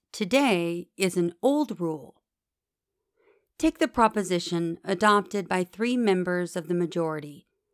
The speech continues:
that Apodaca was never a precedent. Those justices, along with the rest of the majority, take the position that our cases established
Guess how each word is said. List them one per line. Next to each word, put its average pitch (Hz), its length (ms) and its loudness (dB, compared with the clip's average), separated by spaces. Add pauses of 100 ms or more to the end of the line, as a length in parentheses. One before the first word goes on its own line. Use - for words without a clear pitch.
(340)
that 156 240 0
Apodaca 185 920 0
was 185 240 -2
never 214 440 2
a 226 140 -4
precedent. 165 880 -8 (1200)
Those 254 400 6
justices, 180 880 0 (240)
along 208 480 6
with 247 180 -2
the 247 100 4
rest 180 360 0
of 175 100 -4
the 185 80 0
majority, 160 760 -2 (580)
take 226 300 0
the 285 80 2
position 180 800 0
that 180 200 -2
our 175 160 2
cases 202 600 -4
established 180 760 -2